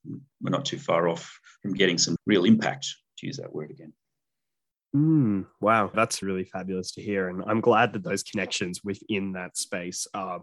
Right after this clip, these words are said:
Speaker 2: building more and that you've observed that change moving. And there's a lot of progress to be made, but it's good to see the foundations are being established. And we're starting to move into the end of our interview now.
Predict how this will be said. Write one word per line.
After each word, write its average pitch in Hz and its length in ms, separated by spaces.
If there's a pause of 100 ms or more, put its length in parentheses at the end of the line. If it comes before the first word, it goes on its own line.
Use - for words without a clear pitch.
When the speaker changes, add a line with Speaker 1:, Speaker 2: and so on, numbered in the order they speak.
(140)
Speaker 2:
building 131 340
more - 240 (160)
and 101 120
that 95 140
you've 95 160
observed 101 500
that 95 180
change 92 340
moving. 90 380
And 87 180
there's 104 220
a 110 60
lot 123 180
of 117 60
progress 104 460
to - 80
be 95 100
made, 143 440
but 110 280
it's 95 160
good 104 180
to - 60
see - 180
the 90 80
foundations 90 640
are 87 60
being 85 200
established. 90 760
And 92 160 (340)
we're 147 100
starting 180 260
to 165 80
move 139 260
into 107 920 (100)
the 104 180
end 104 160
of 101 80
our 95 120
interview 95 380
now. 90 320